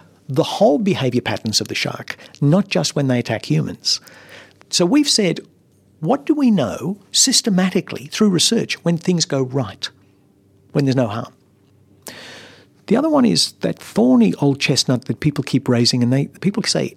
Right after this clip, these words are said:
it's the culture. You know, the culture is the way people behave and act without thinking necessarily. It's just the way they do things around here and the way they think around here. And it's unique. And then if you go across town to another hospital, it might be the same kind of hospital, same structure, roughly the same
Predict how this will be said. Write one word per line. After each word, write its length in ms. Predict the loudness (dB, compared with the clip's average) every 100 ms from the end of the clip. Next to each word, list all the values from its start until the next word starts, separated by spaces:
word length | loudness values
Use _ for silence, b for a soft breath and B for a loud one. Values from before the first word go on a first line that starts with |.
| -6
it's 200 | -4 -4
the 120 | -6
culture. 500 | -4 0 0 0 -6 -8 b b b b b b _ _ 0
You 100 | 2
know, 80 | 4
the 80 | 0
culture 460 | 2 2 4 4
is 180 | 4 2
the 80 | 0
way 140 | 0
people 460 | 0 -2 0 0 -4 b b _
behave 400 | 0 2 2 2
and 80 | 0
act 340 | 0 -2 -2
without 240 | 0 0 0
thinking 400 | 0 -2 0 0
necessarily. 640 | 0 0 0 0 0 2
It's 140 | 0 0
just 260 | -4 -4
the 60 | -2
way 120 | 0
they 120 | 0
do 160 | 2 2
things 260 | 2 -4 -6
around 200 | -8 -6
here 120 | -6
and 120 | -4
the 40 |
way 140 | -2 0
they 80 | -2
think 300 | -2 -2 0
around 220 | -4 -6
here. 120 | -10 -12 B B
And 100 | -2
it's 200 | -2 0
unique. 440 | 0 2 0 -4 -18 B B B
And 140 | -2 2
then 100 | 2
if 160 | 0
you 60 | 0
go 120 | 0
across 240 | 0 -4 -2
town 200 | 0 0
to 80 |
another 220 | 0 0 2
hospital, 380 | 0 0 -6
it 60 | -4
might 140 | -6
be 80 | -2
the 80 | -2
same 240 | -2 -2
kind 180 | -2 0
of 60 | 0
hospital, 400 | 0 -2 -4 -6 B B B B
same 240 | 0 2
structure, 580 | 2 2 -2 -2 -4 -4
roughly 480 | -6 -2 0 0 -2
the 40 | -2
same 340 | 0 0 -2